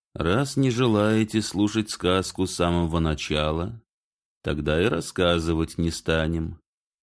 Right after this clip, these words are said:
Почему мы вяжем, распускаем, сматываем?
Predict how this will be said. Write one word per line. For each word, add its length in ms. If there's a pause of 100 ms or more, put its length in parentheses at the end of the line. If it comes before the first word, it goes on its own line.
(920)
Почему 480
мы 400
вяжем, 720
распускаем, 920
сматываем? 920